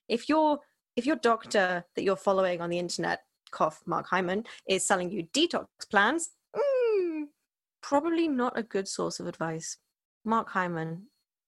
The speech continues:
does not say much that is accurate on the internet. It is quite problematic, and I wish that he would stop.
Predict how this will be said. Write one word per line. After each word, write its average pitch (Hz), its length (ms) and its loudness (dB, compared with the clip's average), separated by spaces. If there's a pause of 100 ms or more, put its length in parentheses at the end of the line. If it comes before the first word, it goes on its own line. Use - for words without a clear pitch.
(140)
does 247 180 0
not 233 340 0
say 196 200 0
much 185 300 -2
that 165 120 -2
is 160 160 -6
accurate 165 420 -4
on 160 100 -6
the 160 80 -6
internet. 165 480 -10 (160)
It 233 80 0
is 247 100 2
quite 226 320 2
problematic, 175 640 -2
and 180 100 -4
I 175 60 0
wish 175 220 -2
that - 140 -6
he 180 100 -4
would 165 180 -6
stop. 165 320 -2